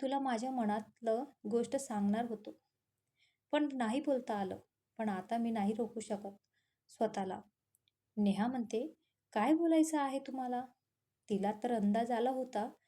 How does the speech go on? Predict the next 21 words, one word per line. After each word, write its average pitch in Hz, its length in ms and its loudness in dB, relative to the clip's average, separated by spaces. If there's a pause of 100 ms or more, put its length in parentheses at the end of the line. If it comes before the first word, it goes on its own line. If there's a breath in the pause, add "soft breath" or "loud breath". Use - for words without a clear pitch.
(340)
त्याला 226 200 2
काय 226 260 0
बोलायचं 233 460 0
आहे 220 160 -2
ते, - 220 -10 (800)
पण 294 100 2
ती 311 200 4
तसं 277 180 0
दाखवत 262 440 -4
नव्हती. 214 440 -2 (720)
राकेश 214 420 -2
म्हणतो, 214 420 -4 (500)
"नेहा, 202 380 2 (440)
आजपर्यंत 262 680 0
खूप 269 180 -2
मुली 254 220 -2
पाहिल्या, 208 480 0 (540)
खूप 294 280 0
जणांना 247 380 0
डेट 233 400 -2
केलं, 208 220 0